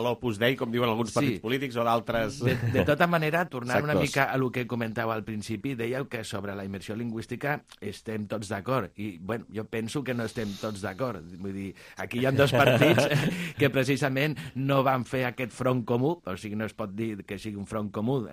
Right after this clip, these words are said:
Speaker 2: des del moment en què
Speaker 1: Sí,
Speaker 2: no hi ha
Speaker 1: ja han dit que és de la
Speaker 2: sí,
Speaker 1: majoria dels
Speaker 2: de la
Speaker 1: partits, sí,
Speaker 2: majoria,
Speaker 1: no de tots.
Speaker 2: perquè, bueno, perquè, perquè hi ha molta gent i, de fet, pues, el Tribunal Superior de Justícia de Catalunya i després el Tribunal Suprem han dit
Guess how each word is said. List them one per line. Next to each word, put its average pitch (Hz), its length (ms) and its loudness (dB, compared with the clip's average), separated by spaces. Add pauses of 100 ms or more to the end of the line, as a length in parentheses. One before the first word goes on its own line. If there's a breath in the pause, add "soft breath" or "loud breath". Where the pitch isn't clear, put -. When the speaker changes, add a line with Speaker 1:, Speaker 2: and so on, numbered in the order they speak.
Speaker 2:
des 87 260 -8
del 98 220 -2
moment 104 320 0
en 101 140 -4
què 95 100 -8
Speaker 1:
Sí, 110 60 4
Speaker 2:
no 101 80 4
hi 110 120 -2
ha 107 240 -2
Speaker 1:
ja 104 80 4
han 117 60 4
dit 123 120 4
que 139 80 2
és 123 60 6
de 147 60 8
la 131 60 8
Speaker 2:
sí, 120 60 6
Speaker 1:
majoria 127 540 8
dels 120 140 4
Speaker 2:
de 139 100 6
la 127 140 6
Speaker 1:
partits, 120 200 2
sí, 120 60 2
Speaker 2:
majoria, 135 380 2 (100)
Speaker 1:
no 101 100 2
de 104 100 4
tots. - 160 2
Speaker 2:
perquè, 127 920 -2
bueno, 131 260 -2
perquè, 107 380 -6
perquè 104 260 -6
hi 107 60 -4
ha 110 60 0
molta 120 320 2
gent 139 360 -2
i, 98 200 -4
de 85 120 -10
fet, 113 240 -8
pues, 90 200 -10
el 90 120 -12
Tribunal 92 380 -10
Superior 95 420 -10
de 92 100 -10
Justícia 92 360 -10
de 90 60 -10
Catalunya 101 560 -6 (320 loud breath)
i 117 180 -2
després 101 420 -6
el 104 100 -6
Tribunal 101 300 -4
Suprem 113 500 -4
han 104 280 -2
dit 127 240 0